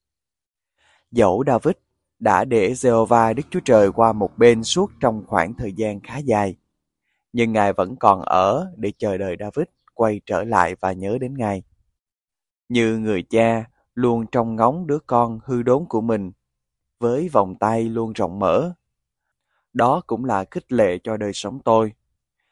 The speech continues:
Không phải khích lệ để tôi cứ sống sai lệch, nhưng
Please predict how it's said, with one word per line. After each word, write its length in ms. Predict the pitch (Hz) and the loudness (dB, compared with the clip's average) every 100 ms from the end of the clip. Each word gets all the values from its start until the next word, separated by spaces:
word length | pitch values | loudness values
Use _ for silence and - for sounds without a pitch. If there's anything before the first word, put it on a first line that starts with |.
| _ _ | _ _
Không 200 | 147 123 | 0 0
phải 260 | 110 95 101 | 2 0 0
khích 240 | - - | -6 -2
lệ 280 | 113 101 104 | 2 2 0
để 140 | 107 | -2
tôi 300 | 110 127 117 - | -4 -4 -4 -6
cứ 120 | 131 | -12
sống 260 | - 131 107 | -10 -12 -10
sai 220 | - 113 | -6 -4
lệch, 240 | 110 104 - _ _ _ _ _ _ _ _ _ _ _ | 0 -2 -2 _ _ _ _ _ _ _ _ _ _ _
nhưng 380 | 120 120 117 110 | -4 -2 -2 -6